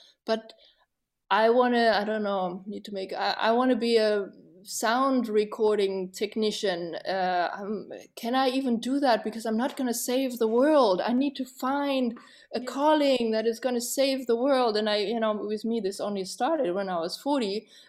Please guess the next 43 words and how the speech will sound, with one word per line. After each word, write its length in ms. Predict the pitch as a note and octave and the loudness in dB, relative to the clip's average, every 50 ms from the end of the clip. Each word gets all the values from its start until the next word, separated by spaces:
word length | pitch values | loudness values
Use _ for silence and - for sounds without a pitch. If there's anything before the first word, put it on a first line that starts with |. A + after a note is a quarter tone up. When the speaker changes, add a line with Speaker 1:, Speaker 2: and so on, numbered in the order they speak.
| - - | -10 -8
Speaker 1:
Um, 280 | G#3 G3 G3 G3 F#3+ - | -6 -6 -6 -6 -8 -8
I 160 | - - G3 G3 | -6 -4 -4 -4
can 180 | - A3 A3 | -4 -4 -4
only 220 | - G3+ G#3 G3+ F#3 | -4 -2 -2 -2 -2
imagine 420 | F#3 F#3+ A3 C4+ D4 C#4 B3 G#3+ | -2 0 0 0 -2 -2 -4 -4
if 180 | F#3+ F#3 - F3+ | -6 -6 -6 -4
I 80 | G3+ | -4
would 160 | G#3 A3 G#3+ | -2 -2 -2
have 140 | G#3 G3+ G#3 | -2 -4 -6
had 240 | A3 G#3+ G#3+ G3+ G3+ | -2 -2 -2 0 0
that 220 | G3+ G3+ G3+ - | -2 -2 -4 -6
pressure 360 | - - A#3 B3+ B3+ - A#3+ A3 | -8 -6 -6 -6 -6 -6 -4 -4
on 160 | G#3 G#3 G#3 | -4 -2 -4
me 120 | G#3+ G#3+ G#3+ | -4 -4 -4
when 180 | G#3 G#3 G3 | -4 -4 -4
I 80 | F#3+ F#3+ | -4 -4
was 220 | F#3+ G3 G3 - | -4 -4 -6 -8
twenty, 600 | - - - C#4+ E4 D4+ A3+ G#3 G#3 A3 B3+ - - - - - - - _ - | -10 -4 0 0 2 2 2 0 0 -2 -4 -8 -14 -20 -20 -20 -20 -20 _ -2
I 220 | - G#3 A3+ A3 G#3+ | 2 4 4 4 2
probably 400 | A3 - A#3 A3+ A3 G#3+ G#3 G#3+ | 0 0 2 2 2 2 2 2
would 120 | A3 G3+ | 2 0
have 180 | G#3 G3+ G#3 - | 0 -2 -4 -4
been 480 | A3+ A3 G#3+ G#3 G#3+ G#3 - - G#3 | -4 -2 -2 -2 -4 -4 -6 -2 2
not, 240 | A3 A3+ C#4+ E4+ F4 - - - _ _ - | 4 6 4 4 2 0 -12 -20 _ _ 0
I 140 | - A3+ A#3+ | 4 4 4
would 200 | C4 C4 D4 C#4 | 4 4 2 2
not 280 | D4+ D#4 D#4 D#4+ D#4 D#4 | 4 4 6 4 4 2
have 280 | C#4 E4 D#4+ C#4 A#3 | 0 -2 -2 -2 0
done 320 | - A3 C4 F4 G4+ F#4 - | 2 2 4 4 2 2 0
everything 580 | - - G#3 C4+ D4+ B3+ - - E4 A#3 A#3+ A3+ | 0 0 2 2 0 0 2 2 2 2 2 2
I've 200 | - - G#3+ G#3+ - - _ _ _ - | 0 0 0 -2 -6 -16 _ _ _ 2
done 560 | - F#3 G#3+ D4 F#4+ E4 G#3+ F#3 G3 F#3+ F#3+ | 2 4 4 4 2 2 0 -2 -4 -6 -6
because 340 | G#3 A3 G#3+ - G#3+ G3+ G3+ | -6 -6 -4 -4 -4 -4 -2
I 120 | G3 F#3+ G3 | -2 -2 -2
did 200 | F#3+ G#3+ G3 G3 | -2 -2 -2 -2
it 140 | G3 F#3+ | -4 -4
selfishly, 1080 | - - - - G#3 G#3 G#3 G#3+ - A3 G#3+ - - A3+ A3 A3 A3 A3 A3 G#3+ - - - - - | -8 -8 -4 -4 -2 -4 -4 -4 -6 -6 -6 -6 -6 -6 -6 -4 -4 -4 -2 -4 -4 -4 -6 -6 -4
uh, 260 | - G#3+ G#3+ G3+ G3+ G#3+ _ _ _ - | -2 -2 -2 -2 -4 -8 _ _ _ -6
just 260 | - A3 A3+ - - | -6 -6 -6 -6 -8
because 360 | A3+ A3 - A#3 G#3 A3 - | -8 -8 -4 -4 -6 -4 -4
I 80 | A3+ A3 | -8 -8
had 180 | A3 A3+ G#3+ - | -6 -8 -10 -10
fun. 420 | - - E4+ D#4 A3+ F3+ E3+ - | -8 -4 -2 -2 -2 -2 -6 -10